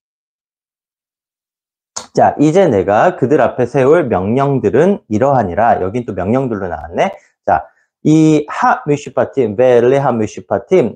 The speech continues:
그래서 하나님께서 우리들에게 명령들, 법규들, 이런 것들을 우리에게 주시는 이유는 아빠가 좀 아까 설명을 했어.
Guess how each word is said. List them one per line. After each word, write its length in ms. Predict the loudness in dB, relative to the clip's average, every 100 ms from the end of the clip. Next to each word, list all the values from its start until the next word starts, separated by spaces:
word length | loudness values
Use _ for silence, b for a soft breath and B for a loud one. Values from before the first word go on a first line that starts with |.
| -2
그래서 500 | 0 2 2 0 B B B _
하나님께서 880 | 2 4 4 2 0 0 0 2 2
우리들에게 920 | 2 0 0 0 0 2 2 2 0 -4
명령들, 1000 | 0 2 2 2 0 0 0 0 -2 -4
법규들, 920 | -6 -6 _ 0 0 2 2 2 0
이런 240 | -2 0 0
것들을 400 | -2 0 2 4
우리에게 460 | 4 4 2 0
주시는 560 | -2 -6 -2 0 0 0
이유는 400 | 0 2 2 2
아빠가 340 | 0 0 -2 0
좀 120 | -4
아까 180 | -2 -4
설명을 400 | -2 -2 0 0
했어. 280 | -2 -8